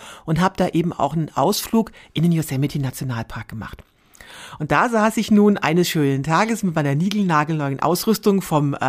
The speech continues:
Outfitter hier, ne? Also wie, wie, wie, wie so richtig wie in der Outdoor-Werbung, ne, saß ich da vor meinem Zelt. Und kurz vor Sonnenuntergang tauchten auf diesem Campingplatz so ein paar skurrile Gestalten auf, die ganz anders aussahen, als ich so Wanderer aus der deutschen Outdoor-Werbung kannte, ne?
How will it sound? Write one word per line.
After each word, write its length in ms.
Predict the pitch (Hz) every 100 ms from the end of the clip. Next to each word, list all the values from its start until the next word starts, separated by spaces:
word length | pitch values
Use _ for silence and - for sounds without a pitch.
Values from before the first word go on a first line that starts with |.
| 131 -
Outfitter 720 | - - 165 190 - 226 277
hier, 240 | 269 294
ne? 180 | 226 220 - - - - - 165
Also 180 | 170
wie, 140 | 170 202
wie, 120 | 202
wie, 200 | 233 196
wie 100 | 214
so 100 | 214
richtig 260 | 208 - 202
wie 40 |
in 60 | 156
der 140 | -
Outdoor-Werbung, 560 | 190 220 185 180 185 185
ne, 120 | 175
saß 200 | 160 175
ich 60 |
da 120 | 185 156
vor 120 | 165
meinem 260 | 151 139
Zelt. 300 | - 175 269 - - - - -
Und 160 | 160 165
kurz 240 | 247 -
vor 160 | - 165
Sonnenuntergang 640 | 160 165 202 254 240 220
tauchten 320 | 175 165 185
auf 60 | 180
diesem 220 | 175 160
Campingplatz 540 | - 170 208 190 180 -
so 80 |
ein 80 | 175
paar 180 | 147 160
skurrile 380 | - 190 190 165
Gestalten 480 | 139 - 131 156 -
auf, 240 | 202 - - - -
die 120 | -
ganz 300 | - 285 -
anders 360 | - 220 247
aussahen, 340 | 226 120 196 175
als 140 | 139
ich 160 | 214 -
so 160 | 196
Wanderer 400 | 139 147 202 190
aus 120 | - -
der 100 | 180
deutschen 460 | 123 - - 190
Outdoor-Werbung 560 | 220 285 190 143 135 143
kannte, 320 | - 135 117
ne? 160 | 131